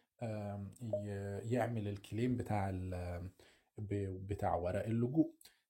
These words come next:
ف-، فالبراكتسز، آه، بتبقى مختلفة. عندنا هنا مثلًا ما بين أمريكا وكندا اللي حصل حاجة في كارثة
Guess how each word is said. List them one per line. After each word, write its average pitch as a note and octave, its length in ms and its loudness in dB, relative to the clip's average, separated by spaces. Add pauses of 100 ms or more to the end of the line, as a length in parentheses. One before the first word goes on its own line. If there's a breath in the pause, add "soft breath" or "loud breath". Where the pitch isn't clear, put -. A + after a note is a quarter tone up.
ف-، - 180 -8 (300)
فالبراكتسز، G#2+ 1000 0
آه، G2+ 300 0
بتبقى G#2+ 360 0
مختلفة. A2 500 -2
عندنا G2 380 2
هنا D#3 200 4
مثلًا C3+ 580 0
ما F#2+ 80 0
بين G2+ 200 0
أمريكا G2+ 380 0
وكندا F#2+ 540 -2 (520 loud breath)
اللي F#2 180 0
حصل G#2+ 540 -2
حاجة A2 420 -2
في B2+ 160 0
كارثة B2+ 580 -2